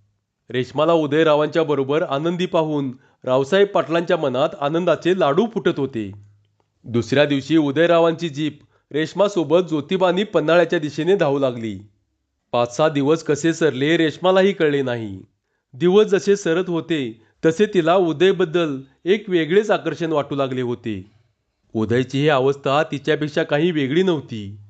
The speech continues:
कदाचित यालाच प्रेम म्हणत असावेत याची जाणीव त्या दोघांनाही झाली होती. रेश्मा फक्त आठच दिवसांसाठी गावी आली होती, पण तिच्या परत जाण्याची कल्पनाही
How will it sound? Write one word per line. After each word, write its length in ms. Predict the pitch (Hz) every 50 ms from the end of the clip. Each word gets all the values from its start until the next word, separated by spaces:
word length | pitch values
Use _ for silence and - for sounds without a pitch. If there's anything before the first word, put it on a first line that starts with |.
| _ _ _ _ _ _ _ _ _ _ -
कदाचित 500 | 180 175 170 202 208 202 - 180 185 202 202
यालाच 420 | 185 165 156 147 151 185 214 208 -
प्रेम 220 | - 185 175 175
म्हणत 260 | 160 156 151 147 135
असावेत 440 | 135 120 - 131 117 113 110 101 95 101 - - _ _ _ _ _ _ -
याची 320 | 120 123 120 120 - 165
जाणीव 340 | 151 165 151 127 123 143 165
त्या 180 | 165 165 175 180
दोघांनाही 580 | 170 147 143 139 135 170 185 190 190 190 190
झाली 200 | 170 170 147 131
होती. 500 | 127 120 120 110 - 113 107 98 101 104 - - _ _ _ _ _ _ _ _ _ _ _ -
रेश्मा 420 | 139 143 160 160 160 - 196 214 214 208
फक्त 260 | 185 147 - - 175
आठच 460 | 185 202 165 139 165 175 170 202 208
दिवसांसाठी 640 | 185 196 180 135 180 170 147 165 156 - 185 202
गावी 260 | 196 190 165 147 156 156
आली 160 | 147 139 139
होती, 480 | 139 131 123 - - 110 101 95 104 107 _ _ _ _ _ _ -
पण 160 | 127 143 143 143
तिच्या 240 | 147 135 - 151 151
परत 320 | 147 - 147 135 147 160
जाण्याची 400 | 151 160 156 156 156 135 165 170
कल्पनाही 800 | 165 - 139 139 135 139 156 156 156 147 143 139 139 143 160 170